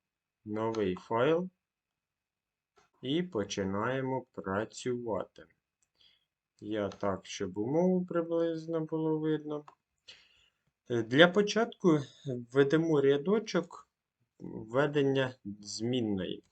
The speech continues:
До прикладу, змінна хай буде x дорівнює float, тобто ціле число, input,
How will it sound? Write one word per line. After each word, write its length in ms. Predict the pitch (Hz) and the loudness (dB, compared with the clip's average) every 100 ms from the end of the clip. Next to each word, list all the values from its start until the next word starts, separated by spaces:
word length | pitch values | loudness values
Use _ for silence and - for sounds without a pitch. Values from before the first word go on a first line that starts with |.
| - - - - _ | -20 -20 -20 -20 _
До 120 | 127 | -4
прикладу, 540 | 135 143 - 117 110 117 | 0 0 0 -2 0 -2
змінна 420 | 113 120 107 101 | -2 -2 0 -2
хай 240 | 101 104 | 0 0
буде 340 | 104 123 127 - 185 | 0 0 -2 -2 -2
x 360 | 208 208 127 | -2 -2 -6
дорівнює 720 | 110 101 98 92 107 156 233 - _ _ _ _ - | 2 4 4 0 0 0 0 -4 _ _ _ _ -4
float, 640 | 135 101 95 131 180 - _ _ _ _ _ | 2 4 4 2 0 -6 _ _ _ _ _
тобто 500 | - 90 - 90 87 - _ _ _ _ _ _ _ _ _ _ _ _ _ _ | -12 -12 -8 -6 -6 -12 _ _ _ _ _ _ _ _ _ _ _ _ _ _
ціле 440 | - 98 90 85 | -6 -4 -4 -6
число, 680 | 85 - 92 - 120 165 196 _ - _ _ _ _ _ - | -8 -10 -10 -6 -2 -2 -2 _ -20 _ _ _ _ _ -2
input, 1000 | 135 104 95 - 120 185 196 - - | 0 0 -4 -6 -2 -2 -4 -14 -20